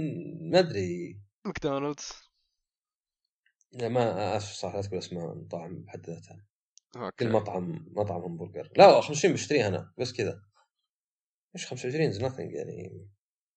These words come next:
Speaker 2: إيه،
Speaker 1: شلون
Speaker 2: بيمكن
Speaker 1: كانت
Speaker 2: كم
Speaker 1: ستين،
Speaker 2: كان؟
Speaker 1: صح؟ صح، أنا، أنا كنت مسوي لها باك-،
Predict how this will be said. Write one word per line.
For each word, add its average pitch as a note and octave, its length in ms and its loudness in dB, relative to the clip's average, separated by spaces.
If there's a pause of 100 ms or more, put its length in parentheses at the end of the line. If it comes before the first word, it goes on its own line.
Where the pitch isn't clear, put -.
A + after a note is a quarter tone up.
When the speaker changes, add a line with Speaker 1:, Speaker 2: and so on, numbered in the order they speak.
(840)
Speaker 2:
إيه، C#3 60 -6
Speaker 1:
شلون D4 160 8
Speaker 2:
بيمكن A#3 180 4
Speaker 1:
كانت A3 180 6
Speaker 2:
كم G3 60 -2
Speaker 1:
ستين، E3 280 0
Speaker 2:
كان؟ F3+ 220 4
Speaker 1:
صح؟ - 420 2 (2000)
صح، B3 320 -8
أنا، F3+ 300 2
أنا D3+ 800 -4
كنت B2 180 -8
مسوي D#3+ 220 2
لها A2 100 6
باك-، G#2 400 0